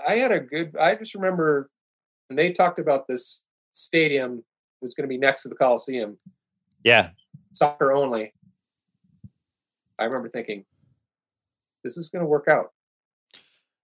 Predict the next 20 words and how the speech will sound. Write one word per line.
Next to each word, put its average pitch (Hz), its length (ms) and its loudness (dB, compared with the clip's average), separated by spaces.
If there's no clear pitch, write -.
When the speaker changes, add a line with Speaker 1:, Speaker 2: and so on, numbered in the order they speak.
Speaker 2:
It's, - 320 2
it's - 160 4
one 214 180 8
of 339 80 4
the 190 260 4
best 160 400 4
executed 139 760 2
start 131 380 0
to 131 100 -4
finish 120 760 -2
launches 123 600 2
of 110 140 0
a 110 60 0
team 104 560 -2
that 117 320 6
I've 120 220 4
seen, 101 380 -8
because 135 300 4
they 143 140 4
even 175 420 2